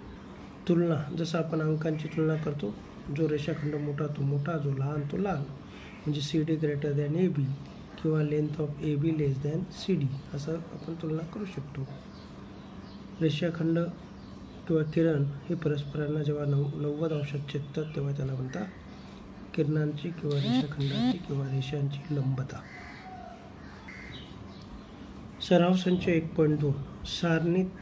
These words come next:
संख्येवरील बिंदूंचे निर्देशक, संख्या रेषेवरील बिंदूंचे निर्देशक दिले आहेत,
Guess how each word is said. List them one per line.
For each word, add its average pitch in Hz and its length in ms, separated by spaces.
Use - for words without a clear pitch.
संख्येवरील 165 800
बिंदूंचे 151 520
निर्देशक, 147 680
संख्या 160 300
रेषेवरील 165 400
बिंदूंचे 147 460
निर्देशक 147 400
दिले 147 260
आहेत, 113 200